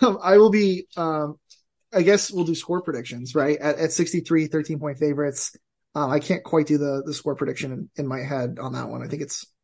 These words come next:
forty-three twenty, something like that. Um, not quite that, that far off, but, um, I, I don't think we cover this game. I think Oregon State's gonna kill us. And I know that it's homecoming,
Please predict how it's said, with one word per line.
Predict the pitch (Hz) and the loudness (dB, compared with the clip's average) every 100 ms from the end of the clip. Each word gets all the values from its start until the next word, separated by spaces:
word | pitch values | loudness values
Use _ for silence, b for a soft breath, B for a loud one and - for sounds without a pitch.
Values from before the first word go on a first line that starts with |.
| _ _ | _ _
forty-three | 156 147 143 135 | 2 2 -2 -6
twenty, | 143 139 | -6 -6
something | 135 139 | -8 -8
like | 147 147 | -8 -8
that. | 147 - _ | -8 -10 _
Um, | 156 135 - | -6 -6 -6
not | 131 127 | -8 -8
quite | - | -10
that, | - - _ | -10 -12 _
that | 143 - | -12 -10
far | 143 123 | -10 -10
off, | - - | -14 -6
but, | 123 - b b b b _ _ 180 | -6 -6 b b b b _ _ 0
um, | 165 160 151 131 120 117 _ _ _ _ | 4 4 4 2 -2 -6 _ _ _ _
I, | 165 185 190 190 | 4 6 6 6
I | 165 175 | 4 4
don't | 175 | 4
think | 160 151 | 0 -2
we | |
cover | 147 139 139 | -4 -6 -6
this | 127 127 | -6 -8
game. | 143 135 127 147 | -8 -10 -10 -4
I | 147 | -2
think | 147 | 0
Oregon | 147 139 131 | 0 -2 -4
State's | 131 123 | -6 -6
gonna | 127 | -8
kill | 131 131 - | -10 -10 -10
us. | 117 - - | -12 -16 -10
And | 156 147 143 | -4 -4 -2
I | 147 | 0
know | 147 | 0
that | 147 | 0
it's | 143 | -2
homecoming, | - 139 135 143 143 139 | -4 -8 -6 -6 -4 -6